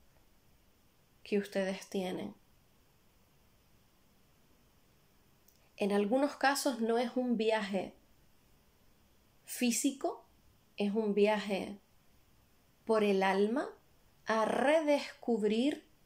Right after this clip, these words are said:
quiénes somos, lo que necesitamos, lo que nos hace vibrar alto.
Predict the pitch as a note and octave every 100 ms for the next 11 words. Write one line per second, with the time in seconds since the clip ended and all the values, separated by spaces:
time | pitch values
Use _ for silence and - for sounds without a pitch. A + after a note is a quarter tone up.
0 | - - A#3+ B3+ B3+ B3+ A#3+ - G#3 G3
1 | F#3 G3 - - _ _ _ _ _ -
2 | A3 G#3+ G#3+ G#3 G3+ G#3 G3+ G3+ G3+ F#3+
3 | G3 F#3+ G3+ G3+ G#3 G3 G3+ G#3 C4 A3+
4 | G#3+ A3 A#3 B3+ G3+ - - - - _
5 | - F#3+ F#3 - F3+